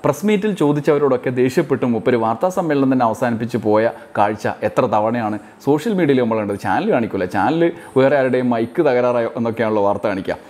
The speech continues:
എന്നിട്ട് ഭയങ്കര പ്രശ്നമായിട്ട് ചർച്ച ചെയ്യുക വരെ ചെയ്യും. മൈക്ക് കേടാകുമ്പോൾ വാർത്താ സമ്മേളനം അവസാനിപ്പിച്ച് പോകുമ്പോഴും ഉത്തരം മുട്ടി, ഒളിച്ചോടി, പ്രതികരിക്കാതെ നേതാവ് എന്നെല്ലാം പറഞ്ഞ് ചാനൽ, ഏ, വാർത്ത കൊടുക്കുന്നത് നമ്മൾ കണ്ടിട്ടുണ്ട്. രാജീവ് ചന്ദ്രശേഖരൻ എഴുന്നേറ്റ് പോയപ്പോൾ നൈസായിട്ട് അത് മാത്രം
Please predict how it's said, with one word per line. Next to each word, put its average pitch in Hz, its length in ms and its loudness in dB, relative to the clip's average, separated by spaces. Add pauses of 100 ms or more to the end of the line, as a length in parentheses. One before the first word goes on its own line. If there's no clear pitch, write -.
(120)
എന്നിട്ട് 113 240 2
ഭയങ്കര 101 440 0
പ്രശ്നമായിട്ട് 107 460 -2
ചർച്ച 104 320 -2
ചെയ്യുക 113 260 2
വരെ 104 140 0
ചെയ്യും. 95 260 -4 (300)
മൈക്ക് 120 260 2
കേടാകുമ്പോൾ 113 560 0 (120)
വാർത്താ 110 260 0
സമ്മേളനം 117 360 -2
അവസാനിപ്പിച്ച് 110 520 -6 (140)
പോകുമ്പോഴും 110 480 2 (200)
ഉത്തരം 156 360 2
മുട്ടി, 123 360 -4
ഒളിച്ചോടി, 139 560 0 (140)
പ്രതികരിക്കാതെ 156 600 0
നേതാവ് 123 440 0 (220)
എന്നെല്ലാം 135 300 2
പറഞ്ഞ് 117 260 -2 (300)
ചാനൽ, 131 400 2
ഏ, 113 540 -2
വാർത്ത 113 320 0
കൊടുക്കുന്നത് 120 380 0
നമ്മൾ 110 160 2
കണ്ടിട്ടുണ്ട്. 95 400 -2 (180)
രാജീവ് 143 300 0
ചന്ദ്രശേഖരൻ 139 400 2
എഴുന്നേറ്റ് 113 280 0
പോയപ്പോൾ 107 380 -2
നൈസായിട്ട് 113 440 2
അത് 107 140 2
മാത്രം 113 320 0